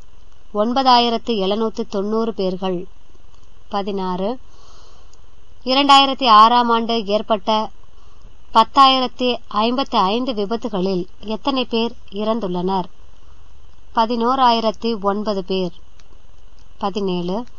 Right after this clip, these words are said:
இரண்டாயிரத்தி ஏழாம் ஆண்டு ஏற்பட்ட பதினோராயிரத்தி முப்பத்தி நாலு விபத்துகளில் எத்தனை பேர் உயிரிழந்துள்ளனர்? பனிரெண்டாயிரத்தி முப்பத்தி ஆறு பேர்கள். பதினெட்டு. இரண்டாயிரத்தி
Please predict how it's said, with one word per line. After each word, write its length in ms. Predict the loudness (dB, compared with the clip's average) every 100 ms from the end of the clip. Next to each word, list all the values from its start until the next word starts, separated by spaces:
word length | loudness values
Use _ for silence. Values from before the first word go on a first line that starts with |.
| -10 -10 -10 -10 -10 -8 -2
இரண்டாயிரத்தி 720 | 0 4 6 6 2 -2 -2 0
ஏழாம் 420 | 0 4 4 4
ஆண்டு 320 | 0 -2 -2
ஏற்பட்ட 560 | -2 -2 -4 -2 -2 -4 -8 -10 -10 -10 -10 -10 -10 -10 0
பதினோராயிரத்தி 920 | 4 4 4 2 6 6 6 2 -2 -2
முப்பத்தி 420 | -2 -2 -4 -2
நாலு 340 | -2 0 0 0
விபத்துகளில் 720 | -2 -4 -4 -2 0 0 -2 -6 -8
எத்தனை 420 | -6 -2 0 0
பேர் 240 | 0 -2 -2
உயிரிழந்துள்ளனர்? 880 | -2 -2 -2 -2 -2 -2 -2 -2 -4 -6 -10 -10 -10 -10 -10 -10 -10 -10 -10 -10 -10 -2
பனிரெண்டாயிரத்தி 880 | 2 2 2 2 6 6 6 0 -2
முப்பத்தி 440 | -4 -4 -6 -4 0
ஆறு 320 | 2 2 0
பேர்கள். 460 | -4 -4 -2 -4 -4 -8 -10 -10 -10 -10 -10 -10 -10 -6
பதினெட்டு. 560 | -6 -4 -4 -4 -6 -8 -8 -10 -10 -10 -10 -10 -10 -10 -10 -10 -10 -10 -10 -10 -4
இரண்டாயிரத்தி 720 | 0 4 6 6 6 0 -2